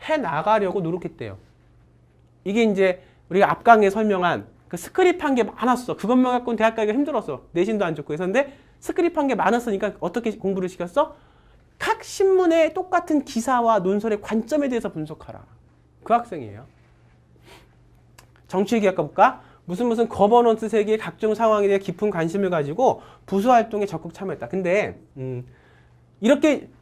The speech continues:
일반적인 걸 키워서 의미를 부여해서 이제 생계부에 자신의 전공 역량을 만들어가는 방법도 있는데 학과에 따라서 조금, 왜냐하면 이게 상대적인 거니까 정치 외교학과, 그다음에 그 광고 홍보학과,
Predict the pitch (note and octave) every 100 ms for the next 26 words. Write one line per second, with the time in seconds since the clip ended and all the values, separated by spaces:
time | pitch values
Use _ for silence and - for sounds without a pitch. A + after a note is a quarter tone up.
0 | - G#3+ D4+ F4+ E4 E4 C#4+ C#4 C4+ -
1 | G4+ G4+ F4+ D4 G3 - G3 C4+ D4+ B3+
2 | C4+ C4 B3 G3 F#3 F#3 D#4 D#4 B3+ A3+
3 | A3+ F#3 G#3 G3 F3 G3+ G#3 F#3+ F3+ F3
4 | D3+ E3+ F#3+ E3+ D#3+ D#3+ D3 D3+ - C#3+
5 | C3+ D#3+ F3 F2+ - - - - F4+ -
6 | E4 D4+ F#3 C3 A2 E2+ _ _ _ _
7 | _ - - - C#4 F#3 F2+ - _ _
8 | _ E3 G#3+ G#3+ G3 D#3+ E3+ F#3 F4 F4+
9 | D#4 B3 F#3 D3 C3+ F#3 B2+ - _ -
10 | G#3 A#3+ C4+ B3+ G#3+ F#3+ C#3 - G2+ -
11 | _ _ _ D3 C3+ C#3+ D3 G2 - _
12 | _ _ _ _ _ _ _ A#2+ A2+ A2
13 | G#2+ - - D#3+ G3+ A3 G3 E3+ C#3+ -
14 | - F#2